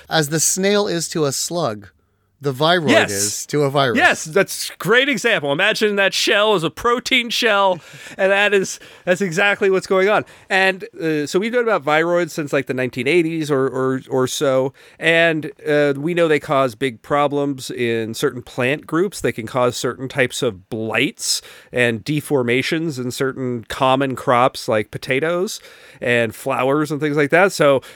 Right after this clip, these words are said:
Speaker 2: we've known about their existence because of their effects for a long time. And this little obelisk,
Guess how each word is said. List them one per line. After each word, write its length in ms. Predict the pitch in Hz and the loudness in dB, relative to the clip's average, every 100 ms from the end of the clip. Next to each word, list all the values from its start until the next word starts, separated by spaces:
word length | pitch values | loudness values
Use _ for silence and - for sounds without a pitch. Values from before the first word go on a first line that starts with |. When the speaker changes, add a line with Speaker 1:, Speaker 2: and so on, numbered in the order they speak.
| - | -10
Speaker 2:
we've 300 | 156 165 127 | -4 -4 -2
known 280 | 135 147 156 | 2 2 4
about 260 | 151 147 | 4 4
their 140 | - 143 | 4 2
existence 420 | 120 143 - 165 | 2 -2 -2 -6
because 460 | - - - 151 143 | -6 -6 0 0 0
of 140 | 135 | 0
their 200 | 143 120 | 2 2
effects 540 | 113 - 147 156 - | 0 0 0 0 -6
for 160 | - 175 | -4 0
a 80 | 165 | 0
long 320 | 160 170 180 | 0 0 -2
time. 360 | 214 190 254 277 - - - | -2 -2 -2 -4 -8 -20 -2
And 160 | 175 | 2
this 120 | 202 - | 2 0
little 400 | 196 240 311 349 - | 0 0 0 -2 2
obelisk, 840 | 151 254 330 135 98 - - - | 2 4 0 -2 -2 -4 -8 -12